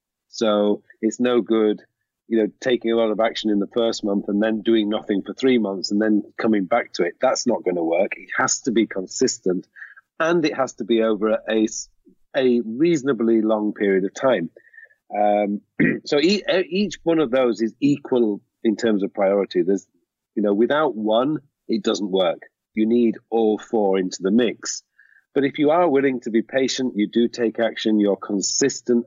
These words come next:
and you do allow enough time, you know, it's amazing what you can actually achieve.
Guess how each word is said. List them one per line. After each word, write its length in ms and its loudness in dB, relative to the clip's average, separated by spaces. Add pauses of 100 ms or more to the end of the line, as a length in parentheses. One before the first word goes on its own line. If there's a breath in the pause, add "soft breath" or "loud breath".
and 280 0
you 140 2
do 300 2
allow 260 0
enough 320 0
time, 560 0 (560 soft breath)
you 100 -2
know, 40 2
it's 140 -4
amazing 640 2
what 160 0
you 100 2
can 160 0
actually 320 0
achieve. 400 0